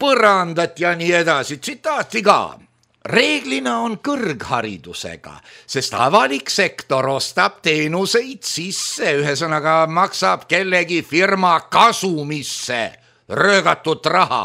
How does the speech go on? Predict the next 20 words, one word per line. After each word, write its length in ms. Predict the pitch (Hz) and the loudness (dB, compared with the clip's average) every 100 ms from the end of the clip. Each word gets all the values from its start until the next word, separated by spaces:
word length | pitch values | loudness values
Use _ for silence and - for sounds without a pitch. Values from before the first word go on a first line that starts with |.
| 80 | -6
meie 600 | 85 151 214 190 120 90 71 110 | -4 2 2 2 -2 -6 -8 2
raha. 480 | 185 156 120 - - _ - - - - | 2 4 0 -10 -20 _ -20 -20 -20 -6
Ega 240 | 143 139 113 - | -4 -2 -4 -4
koristajaid 1040 | - 226 220 147 - - 117 117 104 107 170 | 2 2 2 -4 -10 -4 -2 0 0 0 0
enam 320 | 165 123 110 147 | 0 -2 -2 0
naljalt 480 | 196 151 117 107 | 0 0 -4 -6
selles 460 | - 185 165 113 - | -6 -4 -2 -4 -4
tegevusalas 920 | - 190 139 117 120 139 127 123 110 151 | -2 -2 -2 -4 -6 -4 -4 -4 -6 -6
ei 160 | 156 | -4
ole, 320 | 302 302 135 85 - - - - | 0 0 0 -4 -12 -20 -16 -4
välja 380 | 180 123 120 131 | -4 -2 -2 -2
arvatud 480 | 131 127 - 143 | -4 -8 -4 -4
riigi 460 | 143 147 123 98 110 | -2 -4 -6 -6 -4
ja 80 | 110 107 | -4 -4
kohaliku 600 | 139 120 107 101 127 139 | -2 -2 -4 -8 -6 -4
omavalitsuses 840 | 147 117 110 110 - 113 120 104 - 160 | -4 -6 -6 -8 -12 -8 -8 -8 -2 0
oma-, 320 | 165 151 131 - 113 | 2 0 -2 -6 -6
omavalitsuse 960 | 156 185 156 147 135 135 120 127 123 - 202 | -2 -2 0 -2 -2 -6 -10 -4 -4 2 2
omandis 500 | 214 147 107 104 117 | 2 -2 -4 -8 -4
olevad 380 | 156 127 131 | -2 -2 -2